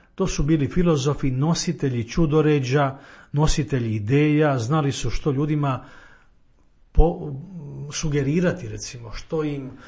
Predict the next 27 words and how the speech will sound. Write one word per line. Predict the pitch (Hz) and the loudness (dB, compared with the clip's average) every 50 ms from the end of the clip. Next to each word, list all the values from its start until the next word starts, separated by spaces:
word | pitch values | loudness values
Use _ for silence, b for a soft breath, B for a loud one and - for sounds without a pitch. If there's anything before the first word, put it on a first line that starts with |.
| B B B B - | B B B B -10
na | 175 170 | -6 -2
što | 180 - - 160 | -2 -2 -2 -2
ih | 147 - - - - | -4 -6 -6 -2 0
poticati. | - 165 170 - 175 156 - - - - - - - - - - - - - - - _ _ _ - - - | 0 0 2 0 -2 -2 -2 -4 -8 -12 -14 -10 -10 -10 -10 -12 -16 -20 -20 -20 -20 _ _ _ -20 -12 -8
I | 233 226 - - - - | -8 -8 -8 -8 -12 -14
sve | - - 214 220 | -10 -4 -2 0
ove | 196 180 165 - - - - - - - - | 0 0 0 -2 -4 -8 -16 -20 -20 -14 -8
važne | 135 156 151 139 123 135 127 - | -4 -2 -2 -2 -4 -6 -8 -4
teme, | - 226 240 220 - - | -4 -4 -2 -4 -6 -4
kao | - 214 190 | -2 -2 0
i | |
danas, | 131 160 180 185 147 - - - B B B B B B | 0 -2 -2 -2 -4 -6 -8 -10 B B B B B B
imate | - 240 220 160 127 - 123 | -12 -8 -8 -8 -6 -8 -8
i | 107 | -6
danas | 131 165 175 147 - - | -4 -2 -2 -2 -4 -6
u | 127 | -6
društvu, | 113 135 165 165 - - 139 | -6 -4 -4 -6 -6 -6 -6
ljudi, | 147 170 151 147 | -4 -4 -4 -4
ne | 131 139 | -4 -4
mora | 156 160 151 147 | -4 -2 -2 -2
netko | 143 147 165 - - - 143 | -2 -4 -4 -6 -6 -4 -4
biti | 160 160 - 131 113 | -4 -4 -4 -6 -4
vjernik | 117 160 180 175 156 151 127 | -2 -2 -2 0 -2 -4 -4
da | 127 139 | -6 -6
potiče | - - 160 165 - 170 139 - - - - 170 139 - - 156 143 | -4 -4 -4 -2 -2 -4 -6 -6 -10 -12 -16 -18 -16 -10 -6 -4 -4
društvo, | 123 117 131 143 170 185 185 - - 196 190 165 B B B B B B - | -4 -2 -4 -4 -4 -4 -6 -8 -6 -4 -4 -4 B B B B B B -10
ljude, | 123 135 147 160 160 160 147 135 131 143 143 139 135 127 127 127 127 | -4 -2 0 0 0 0 -2 -2 0 0 0 0 0 -2 -4 -6 -10